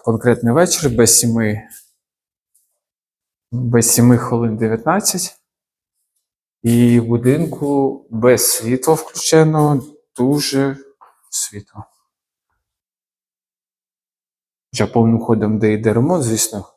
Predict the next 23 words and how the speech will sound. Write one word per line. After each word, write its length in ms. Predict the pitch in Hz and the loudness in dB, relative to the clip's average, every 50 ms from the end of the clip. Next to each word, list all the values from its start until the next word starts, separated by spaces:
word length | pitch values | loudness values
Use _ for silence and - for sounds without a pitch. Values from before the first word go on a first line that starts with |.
| _ _ _ | _ _ _
якби 240 | 113 113 120 120 113 | -12 -4 -2 -2 -2
це 160 | - - 110 | -2 -4 -6
помилось 640 | - _ _ _ - 120 120 120 123 120 117 110 | -8 _ _ _ 2 4 4 6 6 4 4 2
би 180 | 117 110 110 110 | 0 -2 -2 0
вікна, 340 | 127 165 165 - 139 120 117 | 0 -2 -2 -4 -6 -6 -4
то 300 | - 113 113 113 107 107 | 0 0 0 0 0 0
зовсім 400 | 110 127 131 127 - - 107 113 | 0 2 2 2 0 -2 -2 0
був 140 | 120 117 | 0 0
би 320 | 110 110 107 104 104 104 107 | 0 0 -2 -2 -4 -6 -6
інший 300 | 120 123 117 - - 107 | -4 -4 -2 -2 -4 -4
вид, 220 | 107 101 92 - - | -4 -6 -6 -6 -8
так? 180 | - 131 - - - - - - - - - - - - _ _ _ _ - 113 110 | -12 -12 -12 -14 -16 -16 -14 -14 -16 -18 -18 -20 -20 -20 _ _ _ _ -12 -8 -4
Ще 260 | 104 - - - 120 | -2 0 0 2 2
більш 260 | 113 110 123 117 110 113 | 2 2 2 0 0 0
було 320 | 120 110 101 107 113 107 | -2 0 2 2 2 2
би 280 | 107 107 104 - - - _ _ _ _ - - - - - - - - _ _ _ _ _ _ _ _ _ _ _ - | 2 0 -2 -2 -6 -14 _ _ _ _ -18 -16 -16 -16 -18 -20 -20 -20 _ _ _ _ _ _ _ _ _ _ _ -4
світліше. 580 | - - 120 120 - 131 123 113 - - - - - - - - - - - - - - - - - - | -2 -2 -2 -2 0 0 2 2 2 0 0 -2 -6 -10 -12 -10 -8 -8 -8 -8 -10 -14 -18 -20 -10 -6
Косунна 460 | - 107 - - 127 120 110 110 110 | -2 0 0 2 2 2 2 0 0
система 760 | - - 107 - - - 139 170 196 196 190 190 190 - - - - _ _ _ - | 0 0 -2 -2 0 0 0 0 0 0 -2 -2 -4 -6 -12 -20 -20 _ _ _ -6
алюмінієва, 580 | 139 143 147 160 156 156 151 143 139 139 139 | -4 -2 -2 -2 -2 -2 0 0 0 0 0
дуже 360 | 135 135 120 123 127 123 131 | 0 -2 0 0 0 0 0
крута, 540 | 123 - 127 123 - - 127 127 127 127 - - | -2 -4 -6 -6 -2 0 0 0 0 -2 -6 -10
потужна. 500 | 117 - - 123 120 120 123 123 120 | -14 -12 -8 -8 -8 -6 -6 -8 -8